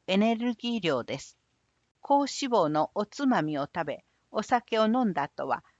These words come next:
ラーメンやご飯物で締める。そんな生活を繰り返していると、肥満や糖尿病などの生活習慣病を引き起こす原因となります。適正飲酒の十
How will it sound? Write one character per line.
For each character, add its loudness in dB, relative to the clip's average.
ラ 6
ー 0
メ -2
ン -4
や -2
ご 0
飯 2
物 2
で -2
締 -4
め -2
る。 -14
そ 2
ん 6
な 4
生 0
活 -6
を 0
繰 -6
り -4
返 -2
し -12
て -6
い -4
る -6
と、 -8
肥 2
満 4
や 4
糖 2
尿 6
病 2
な 0
ど -2
の 0
生 2
活 -6
習 0
慣 0
病 4
を 2
引 -12
き -18
起 6
こ 2
す -8
原 4
因 2
と -2
な 0
り -4
ま -4
す。 -20
適 -2
正 4
飲 4
酒 -6
の 0
十 -12